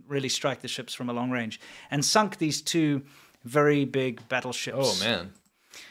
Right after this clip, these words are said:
Speaker 1: Just, uh, they're off the
Speaker 2: Epic
Speaker 1: coast.
Speaker 2: L.
Speaker 1: Yeah, it's in Malaysia, right? So it was a, it was a big battle,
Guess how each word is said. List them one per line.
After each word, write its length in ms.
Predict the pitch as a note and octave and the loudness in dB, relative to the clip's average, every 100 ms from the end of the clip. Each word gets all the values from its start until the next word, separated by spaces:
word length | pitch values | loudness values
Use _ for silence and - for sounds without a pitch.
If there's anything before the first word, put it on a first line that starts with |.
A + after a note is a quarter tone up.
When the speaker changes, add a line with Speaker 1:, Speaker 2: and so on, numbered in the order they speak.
| - _ _ | -20 _ _
Speaker 1:
Just, 340 | - D#3+ - C#3+ | -4 0 0 0
uh, 240 | C#3 C3 | 2 2
they're 400 | B2 C3+ B2 A2+ - - | 2 2 2 0 -6 -12
off 140 | C3 | -8
the 80 | B2 | -4
Speaker 2:
Epic 140 | C#3 C3+ | -2 -2
Speaker 1:
coast. 200 | C3 A#2 | 2 4
Speaker 2:
L. 200 | A#2 F#2+ - - - | 2 0 -8 -12 -4
Speaker 1:
Yeah, 180 | C3+ A#2+ | -4 -4
it's 160 | A#2+ | -6
in 260 | C#3 C#3+ C3 | -8 -4 -2
Malaysia, 460 | B2+ B2+ B2+ G#2+ | -2 -2 -4 -4
right? 260 | G#2 B2+ D3 | -4 -4 -2
So 280 | - C#3+ C3+ | 0 2 2
it 60 | - - - | -2 -16 -12
was 160 | - C3+ | -2 0
a, 100 | C3+ A2+ _ | 0 -2 _
it 80 | F#3 | -8
was 120 | D3 | -2
a 60 | C3+ | 0
big 260 | A#2+ F#3 D3+ | 2 2 4
battle, 460 | D#3+ D#3+ F#3+ G#3 | 2 2 -2 -2